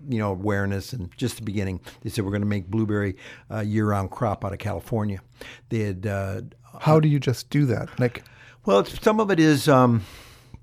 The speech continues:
Speaker 2: the right
Speaker 1: is really
Speaker 2: planting, varieties,
Speaker 1: I,
Speaker 2: like
Speaker 1: I think
Speaker 2: what?
Speaker 1: it's varietal. I think it's also, well, the, the,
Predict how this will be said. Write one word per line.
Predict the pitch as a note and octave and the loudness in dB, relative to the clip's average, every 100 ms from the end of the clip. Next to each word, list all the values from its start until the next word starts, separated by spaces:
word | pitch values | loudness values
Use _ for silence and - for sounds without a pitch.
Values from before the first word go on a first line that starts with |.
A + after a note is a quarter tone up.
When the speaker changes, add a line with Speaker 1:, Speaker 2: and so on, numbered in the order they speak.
| _ | _
Speaker 2:
the | - | 0
right | B2+ B2 | 2 2
Speaker 1:
is | A#2+ | 4
really | C3+ D#3 D#3+ | 6 8 6
Speaker 2:
planting, | - D#3+ D#3+ D#3+ | 6 6 6 6
varieties, | A#2+ A#2 B2+ D3+ E3 E3 E3 | 4 2 2 2 2 2 2
Speaker 1:
I, | C#3 | 2
Speaker 2:
like | B2+ | 2
Speaker 1:
I | D3 | 0
think | C#3+ D3 | 2 2
Speaker 2:
what? | F3+ | 2
Speaker 1:
it's | - | -2
varietal. | C#3+ B2+ A#2 C3 E3 F3 - - - | 4 8 8 6 0 -6 -14 -16 -10
I | G2+ | -4
think | B2 | -2
it's | A#2 C3+ | 0 4
also, | A#2+ A#2+ A#2+ A2+ G#2+ - - - - | 2 4 4 4 4 -4 -16 -18 -10
well, | C3+ A#2 A2 | -4 -2 -2
the, | G2+ G#2 G#2 | -4 -4 -4
the, | F#2+ G#2+ | -4 -8